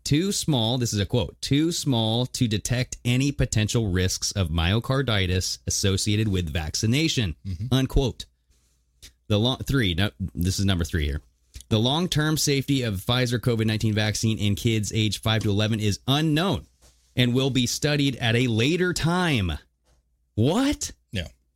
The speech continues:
Speaker 1: According to Pfizer, quote, "long-term safety of the covid nineteen vaccine in participants five to less than twelve years of age will be studied in five post-authorization safety studies."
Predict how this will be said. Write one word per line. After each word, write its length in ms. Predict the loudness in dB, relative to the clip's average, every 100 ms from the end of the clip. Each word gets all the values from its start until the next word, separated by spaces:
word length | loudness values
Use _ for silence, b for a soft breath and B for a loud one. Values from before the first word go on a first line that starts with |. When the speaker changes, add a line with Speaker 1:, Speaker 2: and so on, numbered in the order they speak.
| -2
Speaker 1:
According 460 | 0 0 2 2
to 100 | 0
Pfizer, 500 | -2 0 0 0 0
quote, 220 | 0 0
"long-term 720 | 2 2 2 0 0 0 0 0
safety 680 | 0 0 0 0 0 0 -6 _ _ _ _ _ _ _
of 220 | -2 0
the 80 | 0
covid 320 | 2 2 2
nineteen 340 | 0 0 0 0
vaccine 560 | 0 -2 0 0 0
in 160 | 0 2
participants 640 | 2 2 0 0 -2 -2 -4
five 420 | 0 0 0 -2 -8 _ _ _ 0
to 180 | 2
less 240 | 2 0 0
than 140 | -2
twelve 360 | 0 0 0 0
years 280 | 2 2 0
of 100 | -2
age 360 | 0 2 0
will 260 | 2 2 2
be 180 | 0 0
studied 600 | 0 0 0 0 0 -4 -14 _ _ _ 0
in 160 | 0
five 500 | 0 0 2 0 2
post-authorization 1600 | 4 4 2 -4 -8 -12 _ _ 0 0 2 2 2 0 0 0
safety 320 | 0 -2 -2
studies." 400 | -6 -4 -6 -10